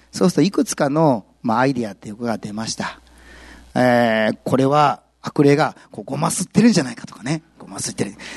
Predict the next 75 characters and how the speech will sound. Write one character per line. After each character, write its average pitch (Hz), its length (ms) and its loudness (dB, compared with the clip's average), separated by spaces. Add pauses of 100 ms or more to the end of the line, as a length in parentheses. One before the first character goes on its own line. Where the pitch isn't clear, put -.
(760)
で、 151 240 2 (320)
こ 160 380 4
う、 226 60 -16 (160)
女 240 240 4
の 269 100 4
人 262 200 2
が 175 100 0
こ 156 220 -2
う、 - 20 0
や 151 60 -4
っ - 20 -18
ぱ 160 100 -6
救 - 240 -6
わ - 60 -2
れ 302 100 -2
た 311 100 -2
い 311 60 -2
か 208 80 -4
ら 147 80 -2
こ 117 140 -6
う - 20 -6
来 - 80 -12
た 147 140 -2
ん - 20 -6
だ 104 100 -12
と - 120 -14
か、 - 240 -14
い 147 60 0
ろ 175 100 2
ん - 20 -2
な 202 80 2
意 220 60 0
見 240 80 0
が 139 60 0
出 104 100 -6
ま 98 120 -6
し - 80 -6
た。 - 200 -16 (160)
う 147 40 6
ん。 120 160 6 (380)
私 - 300 -2
は、 208 360 2 (380)
そ - 160 -4
れ 160 80 4
は 160 80 2
あ 185 60 2
る 165 80 -2
な 160 160 -2
と 123 160 -6
思 107 120 -4
い 98 60 -6
ま 98 160 -6
す。 - 180 -16 (460)
こ 214 160 2
の 247 120 4
女 262 200 0
の 262 140 0
人、 - 320 -4
占 214 240 4
い - 20 2
の 240 180 2
霊 247 120 4
に 147 100 0
疲 - 240 -2
れ 185 80 4
て 196 120 -2
い 190 40 2
る 196 60 0
人 - 160 0
っ - 20 -6
て - 160 -6
い 107 60 0
う 95 40 -4
の 98 100 -2
は、 117 200 -2